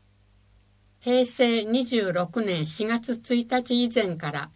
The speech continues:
市内に所在する住宅。令和六年三月三十一日まで。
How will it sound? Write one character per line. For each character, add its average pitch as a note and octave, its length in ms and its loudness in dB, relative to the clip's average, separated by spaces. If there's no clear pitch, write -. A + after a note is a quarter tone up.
市 - 220 -4
内 A3+ 260 0
に D#3+ 120 -2
所 F#3 220 -2
在 A#3 260 2
す A#3 200 -2
る G3+ 160 0
住 F3+ 240 0
宅。 D#3+ 480 -8
令 B3+ 240 4
和 C4 160 6
六 A#3+ 300 2
年 D#3 360 -2
三 C#4 320 0
月 G3 200 -2
三 B3+ 340 2
十 E3 260 0
一 D#3+ 280 -2
日 A3+ 300 -2
ま C#3+ 160 -2
で。 D3 180 -12